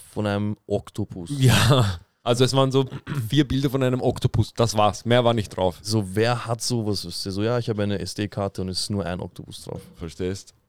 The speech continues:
Speaker 1: Im Endeffekt, ich wollte euch nur sagen, dass das nicht meine Karte ist, deswegen, du kannst es nicht appreciaten, dass ich dir die, die geschenkt habe,
Speaker 2: Ja.
Speaker 1: weil es ist geklaut.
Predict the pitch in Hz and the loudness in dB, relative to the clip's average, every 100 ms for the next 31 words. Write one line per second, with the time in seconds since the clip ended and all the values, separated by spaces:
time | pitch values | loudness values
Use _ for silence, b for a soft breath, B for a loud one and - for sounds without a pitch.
0 | _ _ 120 127 127 123 120 - - 110 | _ _ -2 0 0 -2 -4 -6 -10 -2
1 | 117 113 110 107 113 113 110 104 107 101 | 2 2 2 0 0 0 0 0 0 0
2 | 104 101 98 - 104 95 95 101 98 101 | -2 -4 -4 -4 -6 -6 -8 -6 -4 -4
3 | 110 104 117 117 - - 110 110 104 120 | -4 -4 -4 -6 -6 -4 -4 -4 -4 0
4 | 123 - 123 131 131 123 135 135 127 123 | 0 0 -2 -2 -4 -4 -4 0 -2 -2
5 | 120 123 123 120 120 123 151 110 107 101 | -6 -6 -6 -4 -2 -2 -2 -2 -2 4
6 | 120 117 143 151 156 151 151 165 156 113 | 8 8 8 6 4 2 -2 -2 -2 -2
7 | 104 117 | -2 -2